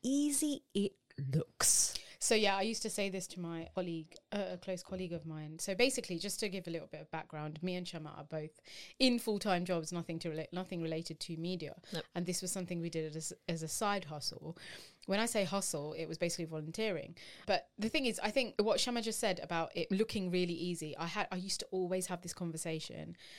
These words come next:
Speaker 2: that I think people make it look really easy in the
Speaker 1: Mm-hmm.
Speaker 2: British Asian media, even if they are volunteering,
Speaker 1: Yeah.
Speaker 2: which we were. I think there's an aspect of you're so passionate about it that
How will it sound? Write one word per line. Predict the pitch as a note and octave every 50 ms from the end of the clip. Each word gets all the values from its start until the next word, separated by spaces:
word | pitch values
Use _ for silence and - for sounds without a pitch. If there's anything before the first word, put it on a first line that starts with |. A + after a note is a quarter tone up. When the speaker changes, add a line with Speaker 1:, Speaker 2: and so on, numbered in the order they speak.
| - - - - -
Speaker 2:
that | - -
I | F3+ F3+
think | - A3+ G#3 F#3+ - - _ _ _ - -
people | - G#3 G3+ - G#3 G3
make | F#3+ F#3 F#3 F3+ F3+ -
it | F#3 -
look | E3+ E3+ E3+ E3+ - - - -
really | E3 D#3+ D#3+ E3 - -
easy | E3+ E3+ F3 F3 E3+
in | E3 E3 D3+ E3+
the | D#3
Speaker 1:
Mm-hmm. | D#3+
Speaker 2:
British | E3 D#3 - E3+ E3 D#3+ -
Asian | D#3+ D#3+ E3+ D#3+ D#3+
media, | D#3 D#3 D#3 D#3 D3+ D3+ D#3 F3+ - - - - - - - -
even | G3+ G3+ G#3+ G#3 A3 G#3+
if | G#3 -
they | G3 F3+
are | F3+ E3+ E3
volunteering, | E3 E3 E3 E3 E3 E3 E3 - F3 E3+ E3+ D#3+ D3+ - E3+ F3 F#3+ G3+ -
Speaker 1:
Yeah. | E3 D#3+ D#3+
Speaker 2:
which | E3 E3+ E3+ - E3
we | D#3+ D#3+ D#3+
were. | D#3 D3+ D3+ - - - - - - - - - _ - -
I | G#3 F3+
think | - G#3+ F#3+ F#3 - -
there's | F#3 F3+ F3+ F#3+
an | F#3
aspect | F#3 F#3+ - - - F3+ E3 - - - F3+
of | E3 D#3+ D#3+ D#3+ - - - _ - - - _ _ _ _ -
you're | G3 F#3+
so | - - G#3+ F#3+
passionate | F#3 - G#3+ G3 F3 - - F3 C#3+ C#3+
about | C#3+ D3+ C3+ C3 B2+ - -
it | - - - - - - - _ - _ - -
that | - D3 -